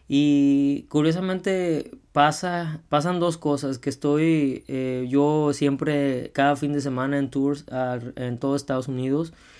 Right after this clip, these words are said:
pero pues ya tenemos semanas que esos eventos están cancelados. Estoy más tiempo en casa, estoy más tiempo con la familia, estoy produciendo más,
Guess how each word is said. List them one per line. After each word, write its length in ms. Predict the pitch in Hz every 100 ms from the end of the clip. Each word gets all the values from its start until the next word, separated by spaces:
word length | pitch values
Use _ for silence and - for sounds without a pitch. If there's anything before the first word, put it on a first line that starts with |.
| - -
pero 240 | - 143 143
pues 140 | 139
ya 140 | 139 127
tenemos 320 | 147 147 147
semanas 440 | 147 131 139 143
que 100 | -
esos 180 | 131 139
eventos 320 | 135 127 131 135
están 240 | 123 123
cancelados. 680 | 131 123 123 117 127 156 160 _ _ _ _
Estoy 300 | 135 117 147
más 200 | 147 147
tiempo 260 | - 139 139
en 80 | 127
casa, 340 | 135 135 165
estoy 220 | 147 143
más 200 | 135 135
tiempo 280 | 123 139 127
con 160 | 131 127
la 80 | 117
familia, 560 | 117 123 135 151 160 - _
estoy 400 | - 151 - 160
produciendo 680 | 156 165 165 143 151 147 151
más, 380 | 143 165 190